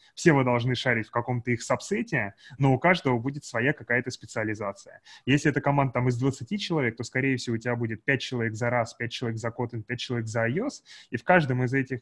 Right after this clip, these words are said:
команд у тебя будет человек, которому ты можешь доверять. Доверять в плане технологий,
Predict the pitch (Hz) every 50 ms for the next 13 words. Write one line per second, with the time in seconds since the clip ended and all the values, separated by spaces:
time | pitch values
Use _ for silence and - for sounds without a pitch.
0 | _ - 131 135 165 208 247 - - 135 - 131 123 123 131 139 127 131 120 -
1 | _ _ - _ - - - 139 147 190 233 226 - 139 - 135 131 127 120 -
2 | 208 214 170 120 120 143 135 143 120 113 104 107 123 113 120 110 104 95 87 82
3 | - - - _ - 110 120 120 131 151 156 147 - - - 135 131 127 131 127
4 | 123 123 120 117 113 113 - 139 - 147 156 185 254 269 208 175 202 208 202 202
5 | 202